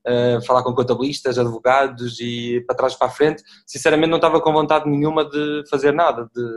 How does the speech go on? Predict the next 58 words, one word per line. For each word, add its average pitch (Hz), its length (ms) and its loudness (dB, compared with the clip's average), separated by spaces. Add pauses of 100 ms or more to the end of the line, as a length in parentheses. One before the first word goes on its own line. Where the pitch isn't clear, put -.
(320)
nem 131 160 0
takeaways 139 420 2
tinha 135 220 -2
cabeça. 127 560 -2
Claro 127 220 0
que - 60 -20
tinha 131 140 0
algum 127 220 0
produto 127 280 -4
a 131 40 -6
estragar, 131 480 -2 (320)
por 131 60 -6
isso 123 140 -2
é - 20 -2
que - 80 -12
fiz, 120 220 -4
eh, 123 220 2
aqueles 123 260 -2
dois 123 180 0
dias 123 280 -2
de - 100 -20
pizzas, 117 480 -6 (260)
mais 127 180 4
para 127 140 -4
escoar 127 340 2
algum 123 300 2
produto, 131 440 -4 (480)
mas, 135 220 -4
eh, 143 720 2
literalmente, 147 580 0 (420)
tipo, 143 500 -4 (200)
era 147 140 2
tanta 165 320 2
informação 147 720 0
que 139 140 -8
se - 140 -12
recebia 147 320 0
todos 143 220 0
os 123 80 -10
dias 131 280 0
e 135 80 -4
diferente, 127 720 -4
e 120 120 -4
o 120 60 -4
que 143 80 -4
é - 20 2
que 143 100 -10
se - 140 -4
ia 139 60 2
fazer, 131 560 0
e 120 100 -4
o 117 60 -4
que 131 80 -6
é 135 40 -6
que - 100 -16
se 139 80 -10
não, 131 400 -6
não 123 220 -12